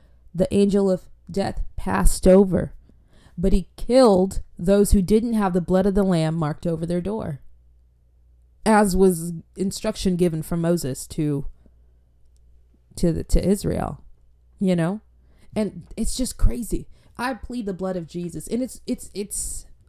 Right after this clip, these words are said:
I'm just, I'm not saying that, "Oh, because you didn't," well, I don't know what I'm not, not saying then.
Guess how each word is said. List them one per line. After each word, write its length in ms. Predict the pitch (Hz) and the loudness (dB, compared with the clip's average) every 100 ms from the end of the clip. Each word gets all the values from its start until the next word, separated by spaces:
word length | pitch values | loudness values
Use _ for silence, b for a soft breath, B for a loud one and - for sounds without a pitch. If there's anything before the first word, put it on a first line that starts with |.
| - _ _ | -20 _ _
I'm 360 | 214 226 262 233 | -2 0 0 -4
just, 340 | 226 240 - - | -6 -8 -10 -6
I'm 220 | 196 190 | -4 -2
not 220 | 202 - | -4 -6
saying 400 | - - 220 208 202 | -8 -8 -6 -2 -2
that, 220 | 185 156 - | -2 -4 -6
"Oh, 160 | 185 180 | -2 0
because 420 | 175 180 180 165 | -2 -4 -6 -4
you 60 | |
didn't," 340 | 180 170 165 - b b b 170 | -2 -2 -4 -14 b b b -4
well, 280 | 180 160 - - - | -2 -2 -12 -20 -14
I 100 | 156 | -10
don't 120 | 170 | -6
know 120 | 185 | -6
what 200 | 175 170 | -4 -6
I'm 160 | 160 160 | -8 -8
not, 240 | 175 240 | -8 -10
not 180 | 82 - | -14 -14
saying 340 | - - - | -12 -12 -12
then. 260 | - - | -14 -14